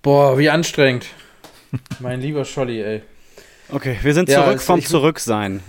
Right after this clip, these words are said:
Speaker 2: erneut. <laughs>
Speaker 1: Ich konnte
Speaker 2: Technik.
Speaker 1: nicht teilnehmen, weil ich musste mich selber reinlassen. Und ich, äh, war sowohl Host, Host als auch Teilnehmer und hab auf meine eigene Zusage gewartet. Keine Ahnung.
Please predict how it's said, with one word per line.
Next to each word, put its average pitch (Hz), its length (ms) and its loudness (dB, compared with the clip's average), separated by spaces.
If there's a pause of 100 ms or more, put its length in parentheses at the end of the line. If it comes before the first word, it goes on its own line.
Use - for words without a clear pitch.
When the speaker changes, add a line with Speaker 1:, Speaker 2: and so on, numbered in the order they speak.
Speaker 2:
erneut. 98 540 -4 (560)
<laughs> - 240 -8 (1200)
Speaker 1:
Ich 135 200 -10
konnte 185 240 2
Speaker 2:
Technik. 180 180 2
Speaker 1:
nicht - 140 -4
teilnehmen, 175 460 2
weil 156 200 4
ich 151 80 -2
musste 185 300 2
mich 165 160 0
selber 175 280 2
reinlassen. 131 540 0
Und 123 240 -8
ich, - 240 -10
äh, 107 240 -10
war 139 340 0
sowohl 143 320 0
Host, 165 440 0
Host 151 340 -2
als 147 160 -4
auch 135 100 -8
Teilnehmer 135 460 -2
und 131 80 -4
hab 135 140 -4
auf 127 80 -4
meine 131 180 -2
eigene 143 260 -2
Zusage 117 460 -4
gewartet. 104 540 -8
Keine 110 240 -12
Ahnung. 104 180 -16